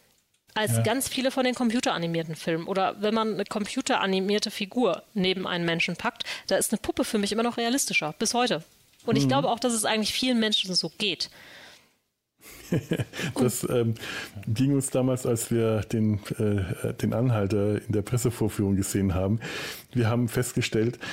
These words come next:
Speaker 3: dass wir eigentlich nur durch eine falsche Annahme, wir, wir Trickfilmer da, äh, eingeladen wurden, weil so viel Animation gab's da gar nicht. Da gab's in der Mitte diese Animation mit diesen gestrickten, äh, äh,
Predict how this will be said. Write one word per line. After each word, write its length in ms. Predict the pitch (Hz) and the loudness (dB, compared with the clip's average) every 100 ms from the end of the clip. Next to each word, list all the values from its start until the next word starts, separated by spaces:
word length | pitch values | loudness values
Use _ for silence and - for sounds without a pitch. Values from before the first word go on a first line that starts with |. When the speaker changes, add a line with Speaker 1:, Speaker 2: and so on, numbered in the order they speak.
| - | -6
Speaker 3:
dass 200 | - - | -4 0
wir 160 | 120 - | 0 0
eigentlich 380 | 101 104 117 - | 2 2 2 2
nur 140 | 117 | 2
durch 240 | 117 113 | 2 0
eine 160 | 120 110 | 2 0
falsche 440 | - 110 110 - | 2 0 0 0
Annahme, 640 | - 135 123 101 104 113 117 | 0 2 2 2 2 2 0
wir, 340 | 117 113 107 113 | 0 0 2 2
wir 140 | 110 | 0
Trickfilmer 580 | - 143 - 117 104 95 | 0 -2 0 2 2 2
da, 340 | 98 98 95 | 0 0 0
äh, 200 | 92 - | 0 0
eingeladen 540 | 107 107 104 98 98 104 | 0 2 2 2 2 2
wurden, 240 | 107 120 | 2 2
weil 100 | 110 | 2
so 180 | 107 120 | 2 -2
viel 260 | 117 123 117 | 0 2 2
Animation 680 | 113 113 107 - 120 113 | 2 2 2 0 0 2
gab's 340 | 104 107 151 - | 2 0 -2 -2
da 160 | 110 | 0
gar 280 | 95 95 87 | 2 0 2
nicht. 260 | 98 135 - - - - | 0 0 -6 -16 -16 -12
Da 100 | - | -4
gab's 240 | 104 110 - | 0 0 2
in 60 | |
der 100 | 113 | 2
Mitte 260 | 107 117 127 | 2 2 0
diese 280 | 113 104 113 | 0 0 2
Animation 540 | 107 107 101 - 113 | 2 2 2 0 2
mit 120 | 113 | 2
diesen 280 | 107 - 104 | 0 2 2
gestrickten, 1000 | 98 - - 135 - - 139 131 127 123 | 2 -2 0 -2 -2 0 2 4 4 2
äh, 40 | 120 | 2
äh, 1500 | 113 110 110 107 113 123 - 92 104 104 65 71 - - | 2 4 4 2 0 -2 0 0 0 2 0 0 0 0